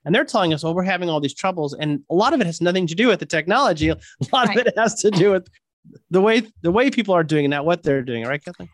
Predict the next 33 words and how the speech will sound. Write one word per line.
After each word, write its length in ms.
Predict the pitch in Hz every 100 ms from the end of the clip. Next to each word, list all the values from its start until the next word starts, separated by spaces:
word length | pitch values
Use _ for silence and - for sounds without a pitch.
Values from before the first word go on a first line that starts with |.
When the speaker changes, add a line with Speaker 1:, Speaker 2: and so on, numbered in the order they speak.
| _ -
Speaker 2:
Exactly. 600 | 220 208 185 202 175 185
So, 380 | - 254 226 -
you 140 | 254
know, 120 | 233
as 160 | 214 220
Ron 160 | 233 220
mentioned, 320 | 220 240 208
we've 160 | 208
talked 280 | - 226 240
to 140 | - 190
a 20 |
lot 340 | 180 180 330
of 220 | 330 208 - _ _ _
different 440 | 294 359 349 247 -
organizations, 880 | 233 226 220 208 214 220 196 180 196
lots 360 | 196 202 240
of 160 | 240 214 - -
people 360 | - 240 226 220
from 320 | - 202 196
Fortune 340 | 190 196 208 185
one 140 | 175
thousand 560 | 185 165 208 175 156 -
organizations 880 | 202 190 175 170 170 175 160 160 -
to 120 | 247
say, 380 | 214 214 202 - - - -
"Hey, 300 | 294 190 -
how 300 | - 285 370
are 80 | 359
you 180 | 269
running 300 | 226 196 185
these 160 | 180 180
projects? 500 | - 175 175 165 -
And, 220 | 180 185